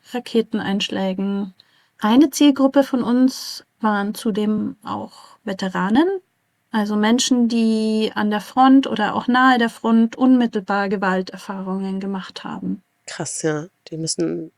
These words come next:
Speaker 2: schwer traumatisiert sein, nehme ich mal an, oder?
Speaker 1: Als Traumatherapeutin ist mir wichtig, klarzumachen, dass das nicht aus jeder Erfahrung eine Traumatisierung folgt.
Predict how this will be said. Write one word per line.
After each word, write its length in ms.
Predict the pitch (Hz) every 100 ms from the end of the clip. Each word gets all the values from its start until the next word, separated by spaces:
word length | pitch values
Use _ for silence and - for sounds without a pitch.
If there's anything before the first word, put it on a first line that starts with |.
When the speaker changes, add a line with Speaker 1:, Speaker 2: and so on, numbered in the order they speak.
| _
Speaker 2:
schwer 260 | - 185 180
traumatisiert 680 | - 165 160 156 196 277
sein, 220 | 160 156 151
nehme 160 | 151
ich 100 | 147
mal 100 | 151
an, 200 | 147 147
oder? 280 | - 180 254 - _
Speaker 1:
Als 360 | - 214 214 -
Traumatherapeutin 1200 | - 220 262 294 277 247 233 247 233 233 233 226
ist 240 | 220 233 -
mir 260 | 220 233
wichtig, 520 | 208 - 196 190 - _
klarzumachen, 680 | - 190 208 233 214 226 202
dass 240 | - - -
das 240 | 208 - - - _
nicht 680 | 208 226 294 - - - - _ _
aus 280 | 233 240 -
jeder 200 | 233 302
Erfahrung 1120 | 233 - 233 208 233 262 269 269 269 269 262 - _
eine 440 | 214 208 208 202
Traumatisierung 1000 | 190 196 202 190 - 226 226 262 190 190 185
folgt. 1080 | - 202 190 185 185 180 - - - -